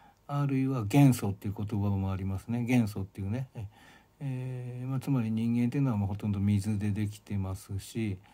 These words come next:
ね、あの、ばい菌で、水とばい菌でできてますね。はい。えー、だからね、あの、これを聞いてくださったあなた様はね、水なんですね。水なんですね。で、水っていうものをさらに、だからこの素粒子っていうね、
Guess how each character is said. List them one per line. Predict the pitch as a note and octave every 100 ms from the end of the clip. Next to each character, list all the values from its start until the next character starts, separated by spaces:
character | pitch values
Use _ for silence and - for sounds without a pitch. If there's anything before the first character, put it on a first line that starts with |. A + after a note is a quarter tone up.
| - _ _ -
ね、 | C#3 D3+ -
あ | C3
の、 | A2+ G#2+ G#2+ G#2+ G#2+ G#2+ G#2+
ば | A2+
い | G#2+
菌 | G#2 A2 G#2
で、 | C3 C#3 _ -
水 | A2+ G#2 B2+
と | B2
ば | G#2+ A#2
い | A2+
菌 | G#2 A#2+
で | A2+
で | A2
き | G#2+
て | -
ま | F#2+
す | E2
ね。 | G#2+ B2 -
は | A2
い。 | G#2 - - - - _ -
え | A2+ A2 G#2+ G#2+ A2+
ー、 |
だ | B2+
か | A#2+
ら | G#2
ね、 | G#2+ B2 C#3+
あ | - A#2
の、 | A2 A2 G#2+ G#2+ G#2+ G#2 G#2 G#2+ G#2+ A2 - _ - - -
こ | B2+
れ | A#2+
を | A#2+
聞 | G#2+ -
い |
て | A#2+
く | A2
だ | A#2
さ | A2+ A#2
っ |
た | - G#2
あ |
な | A#2 A#2+
た | A#2+
様 | G#2 G2+ F#2+
は |
ね、 | G#2 A2+
水 | A2 A2
な | B2 B2
ん |
で | F#2+
す | F#2+
ね。 | A2
水 | A2 G#2+ A#2+
な | A#2+
ん | A2+
で |
す | G#2
ね。 | G2 A#2 - - - -
で、 |
水 | B2 C3 C#3+
っ |
て | D3+ -
い |
う | E3
も | D#3+ D3+
の | A#2
を |
さ | G#2
ら | C3+ A2+
に、 | B2+
だ | B2
か | G2 G#2
ら | G2+
こ | G#2
の | G2+ G2+ G2 F#2+
素 | - A2
粒 | B2
子 | G#2 G2+
っ |
て | G2+ -
い | G2+ F#2+
う | F#2 G#2
ね、 | A#2+